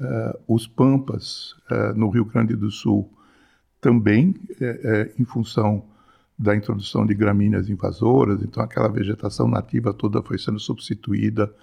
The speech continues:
por uma vegetação, é, é, exótica, de espécies trazidas da África, que tem uma,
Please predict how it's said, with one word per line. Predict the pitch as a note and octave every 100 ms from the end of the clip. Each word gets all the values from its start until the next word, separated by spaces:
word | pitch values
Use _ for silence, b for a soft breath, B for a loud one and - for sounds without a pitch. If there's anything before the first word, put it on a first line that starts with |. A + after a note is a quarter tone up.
| b b b b
por | - G2+ G#2
uma | A2+ G2+
vegetação, | G#2 G#2 - G#2 - G#2 G2+ G#2 _ b b b -
é, | A2 A2+ G#2+ - - - - _ _ -
é, | A2 - G#2
exótica, | G2 G#2+ C3 - - B2+ A2+ -
de | A2+ -
espécies | - - A2+ - -
trazidas | - - G#2 G2+ F#2
da | - F#2+ -
África, | - - -
que | -
tem | - G2+
uma, | G2 F#2